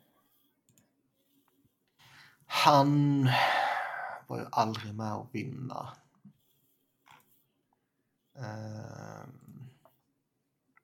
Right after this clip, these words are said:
vet man ju.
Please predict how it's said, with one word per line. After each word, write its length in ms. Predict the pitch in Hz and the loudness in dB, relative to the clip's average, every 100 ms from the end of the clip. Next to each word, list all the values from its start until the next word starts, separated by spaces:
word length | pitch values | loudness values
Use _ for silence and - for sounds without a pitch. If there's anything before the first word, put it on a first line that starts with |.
| _ _ _ _ _ _ _ _ _ _ _ - - | _ _ _ _ _ _ _ _ _ _ _ -20 -16
vet 420 | - - - 50 | -14 -12 -14 -14
man 140 | - - - | -12 -12 -14
ju. 200 | - | -14